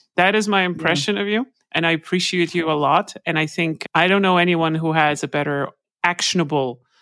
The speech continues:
Speaker 1: positioning statement in the sense of, I mean, not positioning statement, but, like, positioning material around positioning than you have. And I really, really
Speaker 2: Good.
Speaker 1: appreciate
Speaker 2: Well,
Speaker 1: that.
Speaker 2: thanks. I appreciate you saying that.
Speaker 1: Oh,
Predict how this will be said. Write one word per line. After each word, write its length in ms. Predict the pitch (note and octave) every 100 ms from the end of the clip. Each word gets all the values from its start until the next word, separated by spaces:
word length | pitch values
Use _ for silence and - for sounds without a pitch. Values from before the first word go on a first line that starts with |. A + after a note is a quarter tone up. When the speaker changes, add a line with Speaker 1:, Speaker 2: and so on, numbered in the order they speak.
| -
Speaker 1:
positioning 560 | F3 F3 G3 F#3+ E3
statement 640 | C3+ - D3+ - D3 C3+ -
in 200 | E3 D#3+
the 80 | D#3
sense 300 | E3 D#3 -
of, 300 | D#3 C#3 - - - -
I 40 |
mean, 140 | F3+ E3+
not 160 | F3+
positioning 340 | F3+ F#3 F3+ F3
statement, 340 | - E3+ D#3
but, 80 | D3
like, 120 | D3 -
positioning 560 | D#3+ F3+ - E3+ D3+ D#3
material 580 | D#3+ D#3 F#3 F3 D3+
around 300 | D3 D3 C#3+
positioning 600 | - C3 C3+ - C3+ B2 B2+ -
than 160 | C#3+
you 120 | C3+ C3
have. 240 | A2+ A2+
And 100 | -
I 100 | G3
really, 340 | A3 E3+ G3+ E3+
really 240 | D#3 C3+
Speaker 2:
Good. 60 | G4
Speaker 1:
appreciate 300 | G#4 E3+ -
Speaker 2:
Well, 80 | C4
Speaker 1:
that. 100 | B3+
Speaker 2:
thanks. 560 | C#4 D4+ A3+ - - - _ _ _ _ _ _ _ -
I 80 | B3
appreciate 480 | A3 C4 A#3+ A#3+
you 160 | A3 A3+
saying 400 | G#3+ A3+ B3+ B3+
that. 260 | F#3+ - - - _ - - _ _ _ _ _ _ _ _ _ _ _ _ _ -
Speaker 1:
Oh, 320 | F4 E4+ G#3+